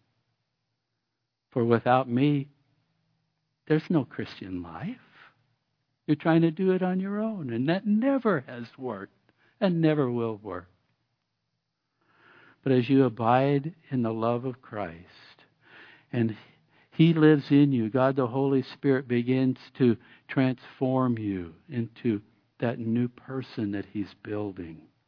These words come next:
and working on. The Bible ca-, calls it even a poem, a poema, where God's at work in our lives, building a, a life for eternity. "By this my Father's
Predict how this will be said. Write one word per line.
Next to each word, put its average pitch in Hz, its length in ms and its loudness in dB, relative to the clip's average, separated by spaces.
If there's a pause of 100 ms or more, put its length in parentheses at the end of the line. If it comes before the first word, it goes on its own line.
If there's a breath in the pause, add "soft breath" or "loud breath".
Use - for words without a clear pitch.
(300)
and 101 180 -6
working 107 460 -4
on. 82 280 -14 (420 loud breath)
The 117 100 -2
Bible 131 320 6
ca-, 135 460 0 (100)
calls 131 340 2
it 127 160 2 (240 loud breath)
even 127 460 4
a 131 80 -2
poem, 110 640 -4
a 95 80 -8
poema, 110 800 -2 (1200 soft breath)
where 120 100 0
God's 123 400 2
at 113 180 -8
work 117 460 -2 (240)
in 127 160 -2
our 107 160 -2
lives, 95 480 -8 (280)
building 120 440 0
a, 98 180 -4 (920 soft breath)
a 113 140 -4
life 123 340 -2 (120)
for 123 140 -4
eternity. 95 800 -6 (1400 soft breath)
"By 127 160 8
this 147 320 6
my 135 160 2
Father's 139 520 2